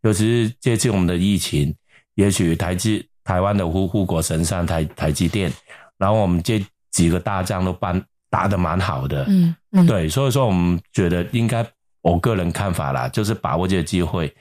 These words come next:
Speaker 1: 让台湾建立起来，制度修得更好。
Speaker 2: 嗯。
Speaker 1: 然后我们更，更可以安居乐业。然后香港人过来，当然他一定会租房子、买房子嘛。
Speaker 2: 嗯，嗯，嗯。
Speaker 1: 然后对台湾的房市也会有正面的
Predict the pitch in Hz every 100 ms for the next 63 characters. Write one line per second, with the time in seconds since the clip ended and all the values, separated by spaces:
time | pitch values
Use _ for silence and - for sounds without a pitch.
0 | - - _ _ - 113 101 85 92 92
1 | 95 _ _ _ _ - 104 95 85 76
2 | 71 69 69 98 90 98 82 78 - 92
3 | 78 90 85 73 60 - 196 185 175 -
4 | 107 120 98 87 85 - 127 123 101 90
5 | 87 82 92 87 92 87 85 82 80 78
6 | 104 127 175 143 104 95 104 101 101 123
7 | 101 92 90 117 113 120 110 107 107 92
8 | 104 90 85 80 71 67 76 76 73 69
9 | 65 196 170 170 147 151 113 123 143 117
10 | 104 110 117 101 - 87 87 107 87 87
11 | 92 98 80 73 - 92 92 92 85 78
12 | 76